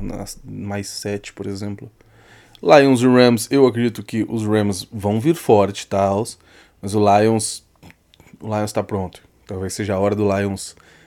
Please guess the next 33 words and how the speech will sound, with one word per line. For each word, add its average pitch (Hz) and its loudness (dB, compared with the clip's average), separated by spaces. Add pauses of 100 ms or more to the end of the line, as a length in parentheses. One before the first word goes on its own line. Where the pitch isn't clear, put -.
(160)
crescer 104 -2
finalmente 104 -4
e 107 -6
falar, 104 -2
olha, 101 0 (640)
cheguei 101 -4
e 110 -8 (140)
quero 104 0
ficar - -6
um 110 -2
tempo 107 -6
no, 104 -8
no, 113 -14 (540)
nos 104 -6
playoffs 101 -2
aparecendo 98 -6 (440)
todo 110 0
ano. 92 -2 (640)
Bills 196 -2
e 196 -4
Steelers, 165 2
que - -20
foi - -4
prorrogado 156 2
o 131 2
jogo 131 0
devido 117 -4
à 110 -2
neve. 104 -4 (300)
Eu 156 0
acredito, 123 -4
os 110 -14
Steelers 127 -2